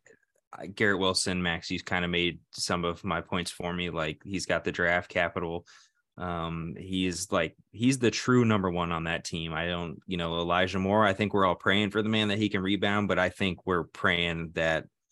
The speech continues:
he can be a decent number two at this point with some week-to-week upside. Like, my big thing, too, is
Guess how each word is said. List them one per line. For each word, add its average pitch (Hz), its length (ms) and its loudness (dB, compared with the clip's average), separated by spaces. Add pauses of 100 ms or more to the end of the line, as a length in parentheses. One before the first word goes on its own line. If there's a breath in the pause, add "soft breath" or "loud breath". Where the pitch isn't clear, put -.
(440 soft breath)
he 95 160 0
can 87 220 -2
be 82 180 0
a 80 60 0
decent 80 560 -4
number 76 280 -4
two 76 300 -4
at 73 120 -8
this - 180 -2
point 64 420 -8
with 78 180 -4
some 80 200 -2
week-to-week 80 440 -4
upside. 76 640 0
Like, 78 260 -2 (1400 soft breath)
my 123 200 4
big 120 240 6
thing, 113 320 4
too, 117 340 6
is 90 340 4